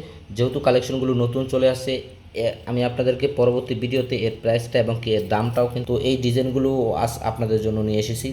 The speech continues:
দেখেন, খুবই আনকমন এক কালেকশন। আর প্রতিটি কালেকশনে হচ্ছে একুশ ক্যারেট হলমার্ক করা আছে, অরিজিনাল একুশ ক্যারেট। এতে কোনো, আহ, প্রতারিত হওয়ার কোনোই চান্স থাকবে না আপনাদের।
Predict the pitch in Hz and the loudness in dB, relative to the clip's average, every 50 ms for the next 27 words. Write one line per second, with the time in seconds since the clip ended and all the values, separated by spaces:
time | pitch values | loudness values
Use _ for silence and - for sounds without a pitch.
0 | 127 101 104 101 - - 120 120 117 - - 127 123 135 131 123 - 110 107 104 | -4 -4 -4 -2 -2 -2 -4 -4 -4 -2 -2 0 0 2 0 0 -2 -4 -4 -4
1 | - - 107 104 101 101 98 - - - 98 101 101 - - - - 104 - - | -4 -4 -4 -2 -2 -4 -6 -6 -4 -2 0 0 0 -2 -4 -6 -4 -4 -6 -10
2 | - - - - - - - - - - - - - - - 107 107 104 107 110 | -12 -14 -16 -16 -16 -16 -18 -18 -18 -18 -18 -18 -12 -4 -2 0 0 0 -2 0
3 | - 160 160 180 165 165 - 139 135 139 139 - 147 143 139 143 139 - 135 131 | 0 2 2 2 -2 2 2 4 4 4 2 2 -2 0 0 0 0 -2 -4 -2
4 | 131 139 139 - - 143 139 131 120 120 117 117 120 120 117 - 117 113 113 113 | -2 -4 -6 0 2 2 2 4 2 2 2 4 2 0 2 2 4 4 4 2
5 | 113 - 135 123 110 101 107 117 113 117 113 107 107 - - 117 - - 117 127 | 2 2 2 2 0 0 -2 -2 0 0 0 0 -2 -2 -2 -4 -4 -2 -2 -2
6 | 151 - - - - - - - - - - 104 113 113 - 123 - - 117 120 | -2 -2 -4 -10 -14 -14 -14 -16 -16 -6 -2 -2 -2 0 0 -2 0 2 2 2
7 | 120 120 120 120 120 - - - - 113 110 110 107 107 107 107 104 - 120 120 | 4 2 2 0 -2 -8 -10 -8 -4 0 0 2 2 2 2 0 0 -2 -2 0
8 | 131 127 139 131 131 123 127 127 127 123 - 127 131 131 127 127 123 117 123 117 | 2 0 2 0 2 2 2 2 2 0 -2 -2 -2 -2 -2 0 -2 -2 -2 -4
9 | - - 127 117 113 123 123 120 113 110 - 120 117 127 | -4 -2 -2 -2 0 0 0 0 0 0 -2 0 0 0